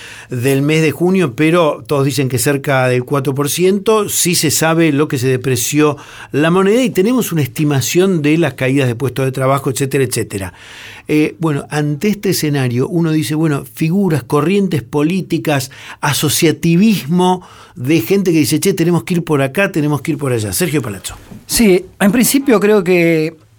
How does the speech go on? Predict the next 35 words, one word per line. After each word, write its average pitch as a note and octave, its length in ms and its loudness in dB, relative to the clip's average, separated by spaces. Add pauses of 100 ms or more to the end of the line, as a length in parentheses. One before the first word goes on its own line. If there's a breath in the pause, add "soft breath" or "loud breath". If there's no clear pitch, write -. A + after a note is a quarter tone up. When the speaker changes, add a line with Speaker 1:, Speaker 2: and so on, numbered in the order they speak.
(280)
Speaker 2:
hay F#3 120 2
que G3+ 80 4
apelar F3 320 4
a F3+ 80 4
liderazgos E3 600 2
distintos D3+ 480 -4
en C#3+ 100 0
la C#3 80 0
Argentina. B2 800 -4
Cuando D3 240 -4
digo F#3 260 2
esto F#3 300 0
es F3 160 0
porque D3+ 400 -4
me C#3+ 100 -2
parece D3+ 460 -2
que, D#3+ 400 -2 (680 loud breath)
habida D#3+ 380 0
cuenta E3 460 2
de B2+ 400 0
la C3 160 -2
hora F3+ 320 4
y D#3 80 0
la D3 100 0
necesidad D3 560 -2
del D#3+ 100 0
pueblo E3 240 0
argentino, D3+ 380 -2
hay E3+ 60 0
que D3+ 80 0
apelar C#3+ 340 0
a D3+ 80 0
liderazgos C#3+ 480 -2
más C#3+ 140 -2
colectivos. C3 720 -4